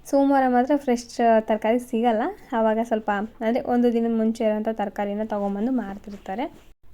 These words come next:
ಈಗ ದೇವಸ್ಥಾನದ ಹತ್ರ ಬಂದ್ವಿ. ಆ, ನಿಂತ್ಕೊಂಡಿದ್ದೀವಿ. ಇನ್ನೂ ದೇವಸ್ಥಾನ ಬಾಗ್ಲು ಓಪನ್ ಆಗಿಲ್ಲ. ಇಷ್ಟೊತ್ತಿಗಾಗಲೇ ಬಾಗ್ಲು ಓಪನ್ ಆಗಿರ್ತಾ ಇತ್ತು. ನಾವು ಬಂದಿರೋಂಥ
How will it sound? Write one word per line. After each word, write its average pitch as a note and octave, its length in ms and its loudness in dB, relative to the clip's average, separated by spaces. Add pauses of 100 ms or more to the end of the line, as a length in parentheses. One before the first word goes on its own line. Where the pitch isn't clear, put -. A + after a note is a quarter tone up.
(160)
ಈಗ A#3+ 220 2 (180)
ದೇವಸ್ಥಾನದ A3+ 460 2
ಹತ್ರ A3+ 240 -2
ಬಂದ್ವಿ. G#3 560 0 (420)
ಆ, A#3 220 -2
ನಿಂತ್ಕೊಂಡಿದ್ದೀವಿ. B3 1000 0
ಇನ್ನೂ A#3 480 -2 (360)
ದೇವಸ್ಥಾನ A3+ 560 2
ಬಾಗ್ಲು G#3 320 -4
ಓಪನ್ G#3 300 -2
ಆಗಿಲ್ಲ. G#3+ 380 -2
ಇಷ್ಟೊತ್ತಿಗಾಗಲೇ A3 800 -2 (420)
ಬಾಗ್ಲು G#3 360 -4
ಓಪನ್ G#3 280 -4
ಆಗಿರ್ತಾ G3+ 400 -6
ಇತ್ತು. C4 420 -8 (460)
ನಾವು A3+ 280 -2
ಬಂದಿರೋಂಥ A#3 520 -2